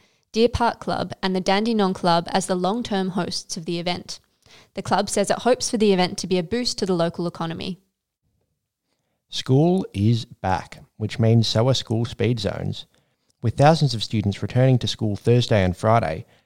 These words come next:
Speaker 2: Shepparton Highway Patrol is reminding drivers to slow down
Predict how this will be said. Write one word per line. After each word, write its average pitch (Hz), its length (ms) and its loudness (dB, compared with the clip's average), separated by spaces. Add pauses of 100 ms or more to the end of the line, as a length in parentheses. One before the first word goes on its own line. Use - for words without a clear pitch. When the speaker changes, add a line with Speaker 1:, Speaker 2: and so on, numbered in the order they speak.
Speaker 2:
Shepparton 151 400 2
Highway 127 340 4
Patrol 98 420 -4
is 101 100 -6
reminding 117 340 4
drivers 95 440 0
to - 100 -8
slow 123 240 2
down 92 380 -2